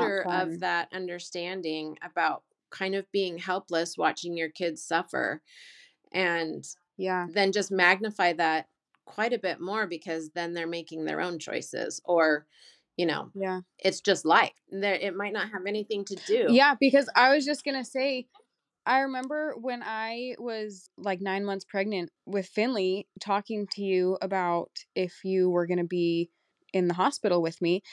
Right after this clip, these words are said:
Speaker 2: It wasn't really an option because of covid. I think the hospital was still limiting, um, the number of people that I could have in the room.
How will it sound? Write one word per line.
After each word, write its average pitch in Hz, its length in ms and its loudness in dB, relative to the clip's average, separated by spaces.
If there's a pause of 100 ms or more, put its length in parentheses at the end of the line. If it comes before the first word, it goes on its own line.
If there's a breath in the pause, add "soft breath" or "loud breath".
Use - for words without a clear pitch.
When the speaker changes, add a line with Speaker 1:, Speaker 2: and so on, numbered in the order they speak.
(120 loud breath)
Speaker 2:
It 226 140 6
wasn't 254 320 6
really 214 220 6
an 214 40 0
option 196 440 0
because 208 320 -4
of 180 100 -4
covid. 196 400 0
I 190 80 -2
think 185 300 -4
the 196 80 -4
hospital 190 500 -2
was 185 180 -4
still 180 460 0
limiting, 175 720 0 (160)
um, 170 300 -2
the 180 160 -2
number 175 280 4
of 175 120 0
people 196 320 0
that 190 100 4
I 180 80 4
could 180 160 -4
have 180 220 0
in 185 80 2
the 175 100 0
room. 170 360 0